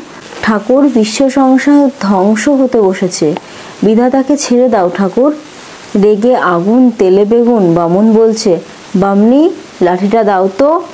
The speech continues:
দেখাচ্ছি বাগদেবীকে। আমাকে অ আ অবধি শেখাননি, এখন এসেছেন আমার বাড়ি।" একথা শুনেই সরস্বতী পরিমরি করে দৌড়ে হাওয়া। শেষে মহাদেব স্বয়ং দায়িত্ব নিলেন। বামুন হলো শৈব, এমন ভক্ত যে শিব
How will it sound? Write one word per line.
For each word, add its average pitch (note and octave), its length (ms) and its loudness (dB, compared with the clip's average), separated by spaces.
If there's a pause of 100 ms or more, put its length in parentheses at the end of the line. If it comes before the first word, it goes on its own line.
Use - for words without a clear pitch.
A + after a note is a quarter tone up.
(100)
দেখাচ্ছি A#3 540 0
বাগদেবীকে। F3 760 0 (140)
আমাকে G3 440 0 (120)
অ F#3 360 0
আ C4+ 300 0
অবধি A3+ 320 2
শেখাননি, F#3 680 0 (320)
এখন A#3 320 -2
এসেছেন C4 460 2
আমার A#3 300 0
বাড়ি।" E3 400 0 (460)
একথা A#3+ 380 0
শুনেই A#3+ 480 0
সরস্বতী A3 680 0
পরিমরি A#3 460 2
করে A3+ 260 2
দৌড়ে F3+ 360 2
হাওয়া। D#3 360 -4 (420)
শেষে B3+ 320 0
মহাদেব A3+ 520 2
স্বয়ং G#3+ 520 0
দায়িত্ব D#3+ 400 0
নিলেন। D3 380 0 (420)
বামুন G3 440 2
হলো A#3+ 460 2
শৈব, D#3+ 640 0 (160)
এমন G3+ 380 2
ভক্ত C4 540 0
যে G#3+ 180 0
শিব A3+ 300 -2